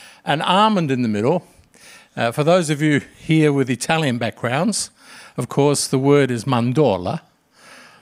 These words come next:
I think, did I say that right? Close enough? Mandorla. Mandorla. That's actually the word given for that shape in the middle.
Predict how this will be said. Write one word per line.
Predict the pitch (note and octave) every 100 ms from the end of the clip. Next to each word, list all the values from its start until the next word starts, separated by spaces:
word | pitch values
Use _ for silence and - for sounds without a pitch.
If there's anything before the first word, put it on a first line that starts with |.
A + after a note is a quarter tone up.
| _ -
I | -
think, | - E3+ G#3+ -
did | A#2+
I | G#2
say | - D#3
that | E3+ F3
right? | E3+ E3 -
Close | G3 G3 -
enough? | F#3 F3+ B3 - - _ _ _ _ _ _ -
Mandorla. | - G#2+ G2 A2 A2+ F2 G2 - - _ _ _ _ _ _ - - - - -
Mandorla. | - G2 F#2 F2 - - - - _ - - - - - - - -
That's | - F3+
actually | B3+ - C4
the |
word | G#3+ A3+ G#3 D#3
given | A3+ F#3+ D3
for | - E3
that | E3 D#3+
shape | - F#3 E3+ -
in | - D#3+
the | D#3
middle. | F#3 F3+ F#2+